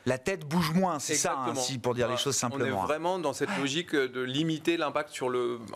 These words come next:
Speaker 2: euh, sur le
Speaker 1: La boîte
Speaker 2: cerveau.
Speaker 1: crânienne et le cerveau à l'intérieur, bien sûr. Ouais, ouais.
Speaker 2: Et ça, donc, ils ont développé ça au fil des années, renforcé cette technologie. Et en fait, leur business model, vraiment,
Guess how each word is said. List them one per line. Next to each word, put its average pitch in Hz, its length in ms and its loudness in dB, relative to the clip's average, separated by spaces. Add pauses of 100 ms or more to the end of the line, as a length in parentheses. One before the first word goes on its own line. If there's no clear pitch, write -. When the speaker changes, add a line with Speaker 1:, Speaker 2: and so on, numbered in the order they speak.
(180)
Speaker 2:
euh, 127 280 -6
sur 214 100 2
le - 60 4
Speaker 1:
La 147 60 2
boîte 160 160 -2
Speaker 2:
cerveau. 160 120 -2
Speaker 1:
crânienne 202 180 -4
et 185 160 0
le 160 120 -2
cerveau 147 300 0
à 170 40 0
l'intérieur, 143 380 0
bien 139 100 -2
sûr. - 320 0
Ouais, 135 120 0
ouais. 127 100 2
Speaker 2:
Et - 20 -2
ça, 233 420 0
donc, 151 200 -4
ils 143 100 -2
ont 147 60 4
développé 185 520 2
ça 180 220 0
au 147 80 0
fil 135 220 -4
des 127 240 2
années, 185 340 -2
renforcé 165 640 -2
cette 131 160 -6
technologie. 131 680 0 (480)
Et 120 80 2
en 127 100 0
fait, - 180 -2 (360)
leur 160 340 0 (260)
business 139 460 0
model, 135 320 0
vraiment, 147 480 0